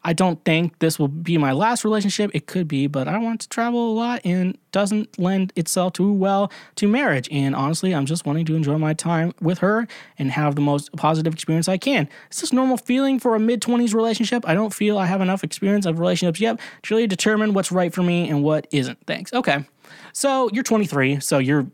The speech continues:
super young. Uh, which is weird. I'm twenty-seven, so I don't know why I'm giving, saying super young, and then, like, some people think I'm young, but then I, they feel like I'm a little bit, I feel like young thirties, and that's, like, s-, older to some people, but, uh, most of my friends are in my thirties now, so it's, I just feel like I'm in my thirties. Um,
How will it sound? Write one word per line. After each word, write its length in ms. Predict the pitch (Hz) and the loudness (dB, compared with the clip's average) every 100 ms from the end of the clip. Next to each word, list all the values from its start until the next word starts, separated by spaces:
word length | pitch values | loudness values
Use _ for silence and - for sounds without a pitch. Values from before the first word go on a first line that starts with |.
| _ | _
super 300 | - - 139 | -4 0 0
young. 360 | 123 123 120 127 - | 0 0 -2 -6 -6
Uh, 300 | 143 117 117 - _ _ | -4 -2 -4 -8 _ _
which 160 | 147 - | -8 -6
is 100 | 123 | -4
weird. 160 | 131 | -4
I'm 140 | 139 143 | -2 -2
twenty-seven, 580 | 143 120 - 117 127 156 | -4 -6 -6 -8 -8 -8
so 120 | 143 | -6
I 80 | 139 | -6
don't 140 | 135 | -6
know 80 | 135 | -4
why 160 | 131 | -4
I'm 160 | 131 131 - | -4 -8 -8
giving, 240 | 143 143 165 | -6 -6 -6
saying 380 | 135 127 131 - _ - - | -4 -4 -4 -8 _ -18 -6
super 240 | 320 220 | -4 0
young, 240 | 185 175 | 2 2
and 80 | 156 | 2
then, 100 | 143 | 2
like, 140 | 143 139 | 0 0
some 120 | 156 | 0
people 160 | 156 | 0
think 140 | 147 135 | 0 0
I'm 200 | 139 139 | 0 0
young, 200 | 139 139 | 0 0
but 140 | 127 | 0
then 140 | 127 131 | 0 -2
I, 120 | 127 | -2
they 180 | 131 127 | -4 -2
feel 160 | 147 | -2
like 140 | 131 131 | 0 -2
I'm 180 | 127 - - - - _ _ | -4 -8 -20 -20 -20 _ _
a 100 | 143 | 0
little 200 | 143 156 | 2 2
bit, 120 | 143 160 | 0 0
I 100 | 165 | -2
feel 220 | - 190 | 0 0
like 180 | 151 135 | 0 0
young 220 | 135 139 | 0 0
thirties, 460 | 143 135 135 135 127 | 0 0 0 0 0
and 100 | 123 | -2
that's, 180 | 123 | -2
like, 200 | 131 131 - | -4 -6 -6
s-, 140 | - - | -8 -4
older 260 | 156 147 143 | 0 2 2
to 80 | 131 | 0
some 200 | 135 131 | -2 0
people, 240 | 131 123 | -2 -4
but, 260 | 120 120 139 - | -6 -8 -10 -10
uh, 180 | 139 127 - | -8 -6 -4
most 140 | 214 247 | -2 0
of 40 | |
my 80 | 165 | 2
friends 200 | 160 135 | 2 2
are 40 | |
in 60 | 131 | 0
my 100 | 120 | 0
thirties 300 | 139 120 117 | 0 -2 -2
now, 220 | 123 120 | -2 -2
so 120 | 117 | -2
it's, 100 | 123 - | -6 -4
I 120 | 156 | -2
just 220 | 147 - - | -2 -2 -4
feel 140 | 127 | -2
like 120 | 123 | 0
I'm 100 | 143 | 0
in 80 | 127 | 0
my 120 | 123 | 0
thirties. 420 | 117 127 131 131 - - - - - | 0 0 0 -2 -6 -18 -20 -20 -6
Um, 400 | 165 147 127 113 | 0 0 0 -4